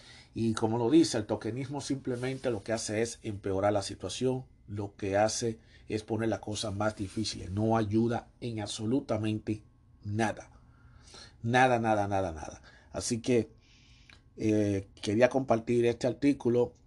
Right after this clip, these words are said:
y quería compartir esta, esta palabra, tokenismo. Y lamentablemente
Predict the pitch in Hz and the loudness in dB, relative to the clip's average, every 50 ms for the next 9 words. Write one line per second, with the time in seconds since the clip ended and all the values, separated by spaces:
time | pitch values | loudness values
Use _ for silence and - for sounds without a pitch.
0 | _ _ - - 101 - 113 110 110 - 120 104 113 110 - - 123 120 120 120 | _ _ -20 -10 -4 0 0 2 2 2 2 2 2 2 2 2 2 2 2 2
1 | - 123 107 - - - - 127 127 - 202 208 - - 107 113 120 123 110 107 | 2 0 0 0 -4 -8 -6 -4 0 2 2 2 2 2 4 6 6 6 6 4
2 | 107 101 - - - _ _ - - - 147 151 147 - - 135 123 120 127 131 | 0 -8 -10 -12 -16 _ _ -6 0 4 4 4 4 2 -2 -2 -2 -2 -2 -4
3 | 131 120 - 123 117 113 - _ - - - - - - - - - - - _ | -4 -4 -6 -10 -14 -20 -20 _ -20 -20 -20 -20 -20 -20 -20 -20 -20 -20 -20 _
4 | _ - - 113 113 110 110 110 113 107 104 135 160 175 160 175 185 185 170 139 | _ -8 -4 -2 0 2 2 2 2 2 4 6 6 6 6 4 2 0 2 2
5 | 127 117 - - | 0 0 0 -4